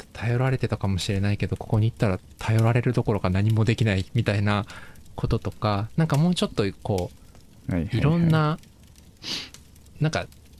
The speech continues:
Speaker 1: 自分のポジションが定まらないようにしておきたいんだと思うね。それがなんか一番権力構造を、こう、も-、揺らがせるっていうか、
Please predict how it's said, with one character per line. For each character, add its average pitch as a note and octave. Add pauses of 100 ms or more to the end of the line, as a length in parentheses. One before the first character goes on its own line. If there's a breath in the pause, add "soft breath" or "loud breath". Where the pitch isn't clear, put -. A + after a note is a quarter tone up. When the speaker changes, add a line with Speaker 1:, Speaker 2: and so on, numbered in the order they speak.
(200)
Speaker 1:
自 A#2
分 F#3
の F3+
ポ D3
ジ F3
シ -
ョ C3
ン -
が G2
定 A#2+
ま D#3+
ら G#3+
な C#3
い G2
よ F#2+
う -
に F2+
し -
て -
お F2
き -
た G2
い F#2+
ん G2+ (1300)
だ G2
と G#2
思 F#2
う -
ね。 F#2
そ -
れ E3
が F3+
な F3+
ん C#3
か F#2+
一 F#2+
番 A#2+
権 A#2+
力 A#2
構 A#2
造 F#2
を、 F#2 (1000)
こ F#2 (120)
う、 A2+
も-、 G#2+ (680)
揺 G#2+
ら A#2+
が B2
せ C3
る A#2+
っ A#2
て -
い F2
う E2+
か、 F#2